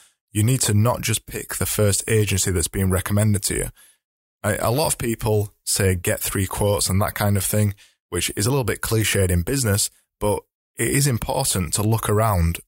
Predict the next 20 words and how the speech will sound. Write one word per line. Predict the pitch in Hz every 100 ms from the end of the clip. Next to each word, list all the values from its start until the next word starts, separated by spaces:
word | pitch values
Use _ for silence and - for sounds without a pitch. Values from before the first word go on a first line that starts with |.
| _
agencies | - 104 95 - 92 -
and | 95
see | - 123
what | 131 -
kind | 117 90
of | 90
work | 95 135 147 -
they're | 90
producing | - - 85 78 - 69 - _ _ _ _
before | 101 123 123
you | 113
consider | - 104 104 92
using | 92 113 101 90
them. | 76 - _ _ _ _ -
Ask | 135 151 -
some | - 120 107
of | 95
the | 95
design | 92 120 131
agencies | 98 - - - -